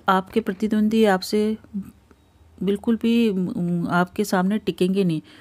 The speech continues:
प्रतिद्वंदी आपसे हारेंगे और आपकी जीत निश्चित है। कोर्ट कचहरी से माम-, संबंधित मामले हैं, वहाँ भी आपकी जीत निश्चित है। तो कोर्ट कचहरी और शत्रुओं के ऊपर आप हार-, हावी पड़ेंगे। शत्रु आपसे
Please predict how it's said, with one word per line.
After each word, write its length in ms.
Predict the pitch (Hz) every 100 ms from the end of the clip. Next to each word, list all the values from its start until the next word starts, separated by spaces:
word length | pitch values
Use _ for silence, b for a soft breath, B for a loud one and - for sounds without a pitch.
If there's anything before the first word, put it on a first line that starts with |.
| B _
प्रतिद्वंदी 440 | 214 226 220 220
आपसे 300 | 226 196 -
हारेंगे 520 | 208 175 170 208 233 240
और 200 | 196 196
आपकी 380 | 170 165 -
जीत 260 | 175 180 185
निश्चित 420 | 175 - - -
है। 140 | - - _ B B B B B -
कोर्ट 180 | 240
कचहरी 340 | - 247 247 247
से 120 | 247
माम-, 440 | 240 220 214 202
संबंधित 540 | 190 208 202 214 226 220
मामले 340 | 190 165 190
हैं, 320 | 220 233 247 - - _ -
वहाँ 260 | 180 202 220
भी 120 | 226
आपकी 280 | 185 - 196
जीत 240 | 175 175
निश्चित 460 | 190 160 - 143 -
है। 120 | - B B B B B _ _
तो 360 | - 202 190 185
कोर्ट 180 | 226 233
कचहरी 480 | - 220 220 233 254
और 200 | - 196
शत्रुओं 440 | - 190 196 202
के 120 | 208
ऊपर 280 | 208 190 185
आप 240 | 180 196 - - _ - -
हार-, 340 | 175 - 160
हावी 320 | 151 180 175
पड़ेंगे। 400 | 180 160 143 139
शत्रु 340 | 151 196 185 208
आपसे 460 | 190 175 - 233